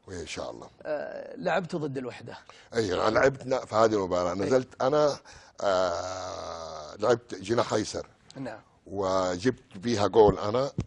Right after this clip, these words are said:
Speaker 1: وجاب عبد الرزاق بكر الهدف. هذا غلبنا الوحده هدفين في هذه المباراه.
Speaker 2: عبد الرزاق بكر،
Speaker 1: عبد الرزاق بكر كان لاعب معنا، اي نعم، أيوة، عبد الرزاق
Speaker 2: نعم.
Speaker 1: بكر يعني
Speaker 2: استضفناه
Speaker 1: من
Speaker 2: هنا،
Speaker 1: جيل،
Speaker 2: نعم.
Speaker 1: اي نعم.
Speaker 2: والله يمسيه بالخير يعني.
Speaker 1: اي نعم، فعلى،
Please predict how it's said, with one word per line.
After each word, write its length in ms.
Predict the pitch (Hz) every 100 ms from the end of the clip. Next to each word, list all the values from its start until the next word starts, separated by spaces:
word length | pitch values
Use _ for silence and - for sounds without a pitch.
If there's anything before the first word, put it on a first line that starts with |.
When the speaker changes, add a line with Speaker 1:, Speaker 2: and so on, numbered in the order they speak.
| -
Speaker 1:
وجاب 320 | 92 104 92
عبد 100 | 90
الرزاق 180 | 95 101
بكر 300 | 92 98 87
الهدف. 380 | - 85 78 - - - - -
هذا 200 | 92 90
غلبنا 380 | 104 110 104
الوحده 380 | 92 98 98 98
هدفين 480 | 95 92 90 117 123
في 100 | 104
هذه 140 | 104
المباراه. 380 | - 80 160 156 - _ -
Speaker 2:
عبد 140 | 143
الرزاق 260 | 143 139 139
بكر، 380 | 143 - 151
Speaker 1:
عبد 120 | 101 113
الرزاق 160 | 107
بكر 280 | 98 107 113
كان 180 | 107 104
لاعب 220 | 95 85
معنا، 320 | 80 69 67
اي 80 | 71
نعم، 220 | 69 73
أيوة، 180 | 87 82
عبد 180 | 73 92
الرزاق 180 | 87 98
Speaker 2:
نعم. 40 |
Speaker 1:
بكر 80 | 92
يعني 220 | - -
Speaker 2:
استضفناه 460 | - 170 123 190 151
Speaker 1:
من 60 |
Speaker 2:
هنا، 80 | 98
Speaker 1:
جيل، 160 | 87 69
Speaker 2:
نعم. 100 | 92
Speaker 1:
اي 100 | 85
نعم. 240 | - - - -
Speaker 2:
والله 180 | - 135
يمسيه 280 | 139 135 139
بالخير 320 | 131 - 127
يعني. 120 | - - -
Speaker 1:
اي 220 | 98 90
نعم، 180 | 73 67
فعلى، 960 | - 95 95 90 85 87 92 92 85